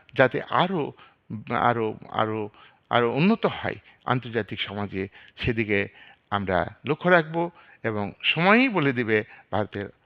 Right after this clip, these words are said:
অবস্থা কোথায় যাবে। যাই হোক, ভারতের বিদেশ নীতির উপর আজকের ভিডিও আমি দিলাম। এরপরে আরও অনেক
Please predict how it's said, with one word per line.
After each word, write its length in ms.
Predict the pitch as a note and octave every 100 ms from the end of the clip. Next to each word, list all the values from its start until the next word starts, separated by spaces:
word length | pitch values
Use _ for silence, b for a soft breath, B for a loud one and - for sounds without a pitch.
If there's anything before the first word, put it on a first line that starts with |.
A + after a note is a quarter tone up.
| _
অবস্থা 380 | - G#2 - G#2
কোথায় 320 | - C#3+ C#3
যাবে। 340 | B2+ B2 B2+ B2 B B _
যাই 160 | C3 C#3
হোক, 160 | B2+ - B B _ -
ভারতের 320 | A#2 A2+ A2+
বিদেশ 360 | G#2+ A#2 A#2
নীতির 300 | B2 A#2 A2 A2 b _
উপর 200 | - A2
আজকের 360 | A2 A2 - C3
ভিডিও 240 | C3+ C3+
আমি 140 | C3+ C3+
দিলাম। 320 | C#3+ E3 F#3+ B B
এরপরে 500 | - B2 - A#2 C#3 E3+ B B -
আরও 500 | A#2+ C#3+ A3 A3 E3+
অনেক 260 | A#2 A2+